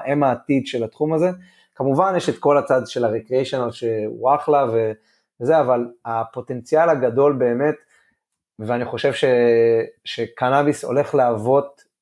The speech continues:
באמת את המהפכה הכי גדולה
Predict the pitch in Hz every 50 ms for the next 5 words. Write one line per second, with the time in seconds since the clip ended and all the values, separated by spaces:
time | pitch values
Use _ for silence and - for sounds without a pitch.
0 | _ - 117 120 131 135 135 147 - - 127 117 110 110 110 107 107 107 104 -
1 | _ _ _ _ _ _ _ _ 123 120 120 117 - - 120 - - - 160 160
2 | 156 - - - 165 160 156 139 127 135 127 123 131 135 139 135 135 131